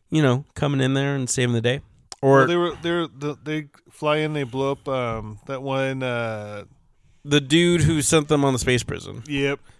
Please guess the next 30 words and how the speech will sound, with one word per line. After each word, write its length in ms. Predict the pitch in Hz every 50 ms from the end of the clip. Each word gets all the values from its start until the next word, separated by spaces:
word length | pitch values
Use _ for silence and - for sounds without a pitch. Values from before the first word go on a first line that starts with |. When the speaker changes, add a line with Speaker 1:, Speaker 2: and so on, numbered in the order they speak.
| _ -
Speaker 1:
Yeah. 260 | 120 113 - - - - - -
Speaker 2:
That 160 | 139 131 123
hired 280 | 131 131 127 127 127
Din 240 | 117 123 131 127 127
to 80 | 127 123
go 200 | 123 123 123 123
on 100 | 123 120
the 80 | 110
space 220 | 101 - 120 113 -
prison 260 | - 117 107 110 113
mission. 120 | 113 135 135
Speaker 1:
Yeah. 320 | 127 117 110 104 - 113 113 - - - _ _ _ _ _ _ -
Um, 540 | 120 123 123 127 127 127 127 123 123 117
so 160 | 131 - 175 185
yeah, 140 | 170 131
they're 200 | 120 127 139 143
in 140 | 139 139 135
there. 260 | 139 135 135 135 139 135 -
A 40 | 143
lot 180 | 127 131 135
of 80 | 135 -
fun 160 | - 131 127
cameos. 420 | - 131 123 120 123 123 127 131 - _ _ - - - - _ _ -
Um, 340 | - 127 127 127 127 131 - -
so 260 | - - 147 139 135 - - -
Teva, 540 | - - 170 170 165 170 170 165 165 160 - -
he, 380 | 135 139 147 147 147 143 143
uh, 520 | 139 135 135 135 131 131 131 131 127 127 127 - _ _ _ _ _ _ _ _ _ _ _ _ _ _ _ _ _ _ _ _ _ _ _ _ _ _ _ _ -
oh 200 | 139 151 165 - -
man, 400 | 160 151 175 185 160 113 113 110